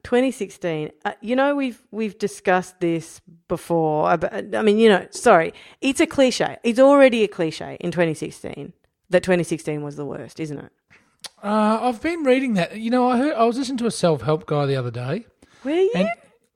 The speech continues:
Speaker 2: accidentally, it was on,
Speaker 1: Right,
Speaker 2: it was
Speaker 1: okay.
Speaker 2: on,
Speaker 1: <laughs>
Speaker 2: um, believe it or not, it was on sports media. Uh, they,
Speaker 1: Wow.
Speaker 2: they must have had, like,
Speaker 1: Oh, no, they're into
Speaker 2: touchy-feely
Speaker 1: that,
Speaker 2: time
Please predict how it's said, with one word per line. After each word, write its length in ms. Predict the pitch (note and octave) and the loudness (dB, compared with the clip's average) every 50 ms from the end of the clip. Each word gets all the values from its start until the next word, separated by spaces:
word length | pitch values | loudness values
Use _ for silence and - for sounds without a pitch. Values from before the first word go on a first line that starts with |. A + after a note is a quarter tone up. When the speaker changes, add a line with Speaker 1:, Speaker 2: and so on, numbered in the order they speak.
| _ _ _ _ _ _ _ _ - | _ _ _ _ _ _ _ _ 0
Speaker 2:
accidentally, 680 | A#3 A#3 - - - F3 D#3 D#3 D3 D3 C3+ C#3 C#3 D3+ | 0 0 0 0 -2 0 4 4 4 2 2 0 -2 0
it 40 | D#3+ | 0
was 160 | D#3+ D3 D#3 | 0 2 4
on, 140 | E3+ E3 E3 | 4 6 6
Speaker 1:
Right, 240 | F3+ D#3 D3+ D3+ | 4 2 2 -2
Speaker 2:
it 60 | D#3 F3 | -2 0
was 160 | E3 C#3+ D3+ | 0 2 2
Speaker 1:
okay. 20 | E3 D#3+ D#3 D#3 D3+ | 2 2 4 2 2
Speaker 2:
on, 460 | C#3+ C#3+ C#3+ C#3 C#3 C#3 C3+ C3+ C4+ | 2 2 2 2 2 0 0 0 -2
Speaker 1:
<laughs> 0 | |
Speaker 2:
um, 60 | A#3+ - - - - - | -4 -4 -6 -10 -4 0
believe 300 | G3+ G3 G#3 A#3 D4+ C#4+ | 2 6 6 6 6 6
it 40 | A3+ | 4
or 60 | F3 | 4
not, 80 | E3 F3+ | 4 4
it 40 | F3+ | 2
was 120 | D#3 E3 | 2 2
on 120 | G3 E3+ | 0 0
sports 640 | - A3+ - - - E3 F3 A3+ - - - - - | 0 -4 -10 -6 0 4 4 4 4 2 -2 -8 -4
media. 520 | D#3 D3+ C#3+ C3+ B2 A2+ A2 G#2 - - _ _ _ _ _ _ - | -2 -2 0 0 -2 -4 -8 -14 -16 -18 _ _ _ _ _ _ -2
Uh, 160 | E3 E3 E3+ | 0 0 0
they, 180 | - F#3 F#3 - | 2 2 0 0
Speaker 1:
Wow. 240 | F#4 A3+ F#3 - G3+ | 0 -2 -4 -4 -4
Speaker 2:
they 80 | G3 G3 | -2 0
must 220 | G3 A3 A3 - | 0 0 0 0
have 100 | G#3+ F#3 | 0 0
had, 140 | F#3 F3+ E3+ | 0 2 2
like, 340 | E3 D#3 D3+ - - - _ _ - - - - - - | 0 0 -2 -4 -8 -20 _ _ -20 -20 -20 -14 -6 -2
Speaker 1:
Oh, 80 | G#3 G#3 | 0 2
no, 40 | A3 | 6
they're 100 | A#3+ G3+ | 6 6
into 120 | - F#4 A4 | 8 8 6
Speaker 2:
touchy-feely 380 | - F3+ F#3 G3 G3+ A3 G#3+ | 8 8 8 8 10 10 10
Speaker 1:
that, 100 | G#3+ - | 10 8
Speaker 2:
time 220 | C#4 F3+ F3 F3 | 8 8 8 8